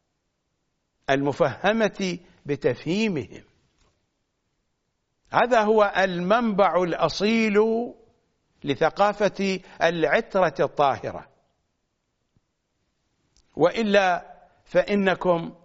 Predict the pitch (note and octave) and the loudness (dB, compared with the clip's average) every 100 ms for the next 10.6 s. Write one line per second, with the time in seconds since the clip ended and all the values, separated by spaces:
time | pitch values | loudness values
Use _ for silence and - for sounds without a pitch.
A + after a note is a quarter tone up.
0 | _ _ _ - E3 F#3+ E3+ - F#3 G#3+ | _ _ _ -2 0 0 -2 0 0 2
1 | A#3+ A3 G3+ F#3 - _ _ _ F#3 G3 | 2 2 0 -4 -14 _ _ _ -4 -2
2 | - G3 G#3 A#3+ G3 D#3 C#3 G2 - _ | 2 2 2 0 0 0 0 -2 -12 _
3 | - C#3+ D#3 E3 - F3 D#3+ A3+ A3 G#3 | -4 -2 0 -2 0 0 0 0 2 2
4 | G#3 G#3+ F#3+ G#3 F#3+ - - E3+ G#3+ D#3 | 2 2 2 0 -4 -12 -12 -4 0 0
5 | - F#3 G3+ G#3 E3 E3+ D3+ C3+ C#3+ - | 0 0 2 0 0 0 0 0 0 -2
6 | A2 - _ _ _ _ _ _ _ _ | -4 -6 _ _ _ _ _ _ _ _
7 | - B2 F3 F#3+ F3 E3+ C3+ - G#3 F3 | -6 0 2 2 2 0 -2 -2 -2 0
8 | F3+ F3+ E3 - _ _ _ _ _ _ | 0 -2 -4 -6 _ _ _ _ _ _
9 | _ _ _ _ - - C3+ E3+ D3 F3 | _ _ _ _ -20 -10 -4 -4 -2 -2
10 | F3+ G#3 G3 F#3 F3+ | 0 0 -2 -2 -2